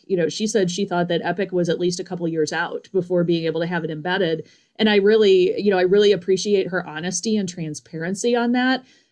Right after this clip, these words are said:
Um, one thing that drives me crazy in the industry is the vaporware and the number of companies that sell stuff that actually either doesn't exist or exists but doesn't work right.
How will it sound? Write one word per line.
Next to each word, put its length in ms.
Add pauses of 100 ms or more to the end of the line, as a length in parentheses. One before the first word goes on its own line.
Um, 200
one 220
thing 160
that 120
drives 280
me 120
crazy 500
in 80
the 120
industry 380
is 160
the 80
vaporware 680 (360)
and 140
the 60
number 320
of 120
companies 520
that 140
sell 280
stuff 380
that 100
actually 380
either 280
doesn't 320
exist 460
or 100
exists 400
but 160
doesn't 260
work 220
right. 320